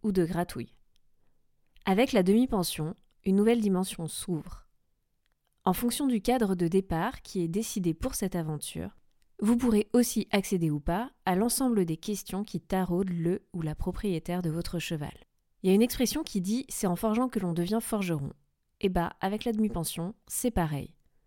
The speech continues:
C'est en commençant à côtoyer les raisonnements et la gestion quotidienne de votre cheval, c'est-à-dire l'alimentation, les soins, le parage, le vermifuge, la dentiste, et cetera. Et c'est ainsi que vous apprenez petit à petit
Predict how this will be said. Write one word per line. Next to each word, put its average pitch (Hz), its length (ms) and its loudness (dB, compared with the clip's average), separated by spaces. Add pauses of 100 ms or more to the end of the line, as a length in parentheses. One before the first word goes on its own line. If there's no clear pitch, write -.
(260)
C'est - 160 -2
en 175 80 0
commençant 233 540 0
à 160 120 -4
côtoyer 208 760 -2
les 160 180 -4
raisonnements 196 640 -2
et 170 80 -4
la 165 140 0
gestion 214 340 0
quotidienne 175 480 -2
de 160 100 -2
votre 208 280 -4
cheval, 156 440 -4 (680)
c'est-à-dire 156 680 -2 (360)
l'alimentation, 170 800 -2 (520)
les 240 100 4
soins, 170 340 -2 (360)
le 170 120 0
parage, 170 520 0 (360)
le 202 80 2
vermifuge, 175 680 -2 (340)
la 170 100 -4
dentiste, 180 600 -8 (200)
et 180 80 -8
cetera. 165 480 -8 (400)
Et 208 80 -4
c'est 190 200 -6
ainsi 226 280 -2
que 233 100 0
vous 185 240 -2
apprenez 196 380 -2
petit - 340 -6
à 175 60 0
petit - 320 -12